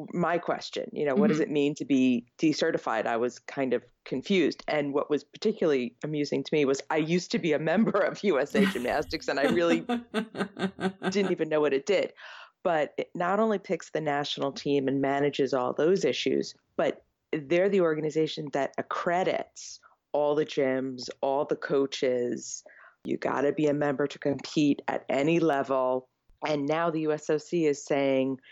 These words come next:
Speaker 1: "U S Gymnastics, you are such a disaster that we are shutting you down."
Speaker 2: Which is crazy,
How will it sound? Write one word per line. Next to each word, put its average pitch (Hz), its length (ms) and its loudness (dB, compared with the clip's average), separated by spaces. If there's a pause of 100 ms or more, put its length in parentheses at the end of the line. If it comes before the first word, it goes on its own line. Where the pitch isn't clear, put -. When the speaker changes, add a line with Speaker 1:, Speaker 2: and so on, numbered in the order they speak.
(720)
Speaker 1:
"U 156 160 4
S 165 140 0
Gymnastics, 156 720 -2
you 165 160 2
are 156 140 2
such 160 480 -2
a 185 100 2
disaster 165 1080 -2 (480)
that - 180 -2
we 147 160 2
are 131 120 2
shutting 131 440 -2
you 131 100 -2
down." - 440 -2 (520)
Speaker 2:
Which 190 380 0 (100)
is 160 320 2 (200)
crazy, 156 880 -2